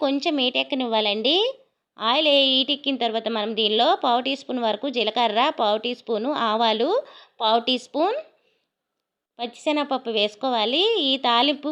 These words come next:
కొంచెం వేగనివ్వాలండి. కొంచెం చిటపటలాడితే సరిపోతుంది. దీనిలో ఇప్పుడు మనము ఎండుమిరపకాయలు వేసుకోవాలి. మూడు ఎండుమిరపకాయలు, అలానే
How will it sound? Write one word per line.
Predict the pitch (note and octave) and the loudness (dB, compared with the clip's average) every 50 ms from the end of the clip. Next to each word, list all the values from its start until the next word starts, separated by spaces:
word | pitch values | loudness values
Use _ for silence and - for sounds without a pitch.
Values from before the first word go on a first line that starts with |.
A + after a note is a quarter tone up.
| D4+ D4+ | -4 -4
కొంచెం | C4+ C4 B3+ B3+ D#4 C#4+ C4+ | -4 -2 -2 -2 -2 -2 0
వేగనివ్వాలండి. | B3 A3 A3 A#3 C4 C4+ C4 A#3+ A3+ A3+ G#3+ G#3 G#3 A3 A3 C#4 D#4+ F#4+ F#4+ - | 0 0 0 0 0 -4 -2 0 0 0 2 0 0 -2 -2 0 -2 -2 -2 -4
కొంచెం | C4 A3+ A3 G#3+ A3+ C#4+ C#4+ C4 B3+ | -6 -6 -8 -8 -6 -6 -6 -4 -6
చిటపటలాడితే | C4+ - B3+ - B3 B3+ - A#3+ A3+ A3 A3+ A3+ A3 B3+ C#4 C4+ | -6 -6 -4 -4 -4 -4 -2 0 0 0 0 0 -2 -4 -4 -2
సరిపోతుంది. | - A3+ G#3 G#3+ - B3+ B3 A#3 A3+ A3+ G#3+ G#3+ B3 C#4+ A#3 A#3+ | -2 -2 -2 -2 -4 -6 -6 -4 -6 -6 -4 -2 -4 -2 0 0
దీనిలో | A3+ A3+ B3 C4+ C#4 C4+ A#3+ | 0 0 0 0 0 0 -2
ఇప్పుడు | A3+ - G#3+ A3 G#3+ | -2 -4 -4 -2 -2
మనము | G#3 G#3 A3+ B3+ D4+ E4 D4 | -2 -2 -2 -2 0 0 0
ఎండుమిరపకాయలు | A3 A3 A3+ B3 C4 B3+ - B3+ A#3 G#3+ G#3 G3 G3 | 0 0 -2 -2 -4 -4 -4 -2 -2 -2 0 -2 -2
వేసుకోవాలి. | G3 G3+ - - A#3+ G#3+ G#3 G3+ G#3+ A#3 D4 F4 - - - - - - _ G#3 | -4 -6 -6 -4 -2 0 0 0 0 -2 -2 -4 -6 -10 -16 -20 -20 -18 _ -2
మూడు | A3 A#3+ B3 C4 A#3+ | -2 0 2 2 2
ఎండుమిరపకాయలు, | A#3 A#3 A#3+ C4+ C4+ C4+ C4+ C4 - A#3 A3 A3 A3 A3+ C4+ D#4+ F#4 A4+ B4+ - - - - - _ - | 2 0 -2 -2 -2 -4 -6 -4 -2 0 0 0 0 0 -2 -2 -2 -2 -4 -8 -14 -20 -20 -12 _ -2
అలానే | A3 B3 B3+ B3+ C4+ D4 | 0 0 0 0 0 0